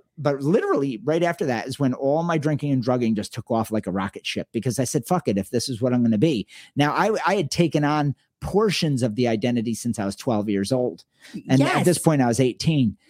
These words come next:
Speaker 1: And, and it just, it was really, really, really harmful to think that way.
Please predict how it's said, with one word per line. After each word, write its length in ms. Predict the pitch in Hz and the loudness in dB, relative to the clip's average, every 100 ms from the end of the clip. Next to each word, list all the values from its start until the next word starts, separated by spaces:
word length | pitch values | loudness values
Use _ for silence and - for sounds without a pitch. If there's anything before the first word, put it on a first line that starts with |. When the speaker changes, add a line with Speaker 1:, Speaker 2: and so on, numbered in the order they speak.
| _ _ - | _ _ -4
Speaker 1:
And, 360 | 143 139 135 120 _ | 0 2 0 -2 _
and 180 | 151 147 | -2 0
it 100 | 143 | 0
just, 460 | 147 160 151 - - _ | 2 2 2 -2 -8 _
it 120 | 156 | 0
was 220 | 139 127 113 | 2 0 0
really, 540 | 127 165 180 143 123 | 2 4 4 4 4
really, 360 | 131 143 113 101 | 4 4 4 2
really 420 | 117 135 120 98 | 4 4 4 2
harmful 680 | - 117 117 - 87 78 - _ _ | 2 2 2 0 -4 -6 -8 _ _
to 80 | 104 | -8
think 300 | - 107 - | -2 -2 -2
that 240 | 85 - | -6 -6
way. 240 | 80 71 | -8 -10